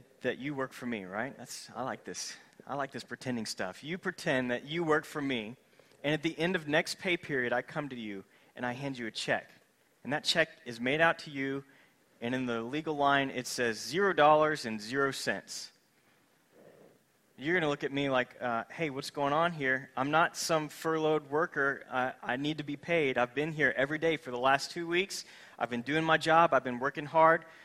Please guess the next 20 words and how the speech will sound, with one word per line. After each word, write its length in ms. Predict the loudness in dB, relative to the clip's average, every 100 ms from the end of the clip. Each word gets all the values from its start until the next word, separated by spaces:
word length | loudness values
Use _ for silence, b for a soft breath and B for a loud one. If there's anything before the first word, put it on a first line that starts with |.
| B B -8
Where's 280 | 0 0 4
my 140 | 2
salary? 540 | 2 6 8 8 4 -2
Where's 360 | 0 0 0 -2
my 400 | 2 2 0 -6 _ _ _
wage? 760 | -6 -2 -2 -2 -8 -12 -14 -16 _ _ _ _ -4
I've 200 | -2 -2 -4 -6
earned 320 | -4 -4 -6
that 200 | -4 -4
money." 400 | -4 -6 -6 -12 _ _ _ _ _ _ _ _ _ _ _ _ _
Right? 220 | -6 -6
So 200 | -4 -4 -4
a 120 | -4
wage 400 | -4 -2 -2 -4
is 100 | -6
simply 360 | -6 -8 -8
something 460 | -4 -2 -2 -4 -4
that 180 | -6 -6
we've 200 | -10 -8
earned. 400 | -6 -6 -6 -10